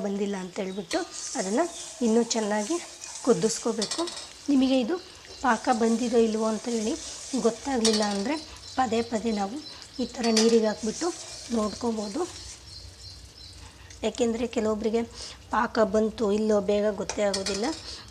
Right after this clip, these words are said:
ನೋಡಿ, ಇವಾಗ ಇಲ್ಲಿ ಈ ಥರ ಹಾಕಿದ್ದೀನಿ. ಇದು ಇನ್ನೂ ಸ್ವಲ್ಪ ಬರಬೇಕು.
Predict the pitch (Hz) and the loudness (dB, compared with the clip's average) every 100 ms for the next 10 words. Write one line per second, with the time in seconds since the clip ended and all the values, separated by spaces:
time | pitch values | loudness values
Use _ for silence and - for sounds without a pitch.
0 | - - 226 190 240 311 - 254 202 185 | -14 -8 -4 -2 -4 -8 -10 -4 -2 0
1 | 180 185 180 226 202 180 170 214 196 214 | -2 -4 -6 -4 0 0 0 0 2 2
2 | 339 - - - - - - 202 240 349 | 0 -4 -16 -20 -18 -18 -10 0 0 0
3 | - - - - - 202 214 320 - - | -8 -14 -16 -16 -2 2 4 2 -4 -16
4 | - 233 220 233 226 190 196 185 - | -2 4 4 4 2 2 -2 -4 -4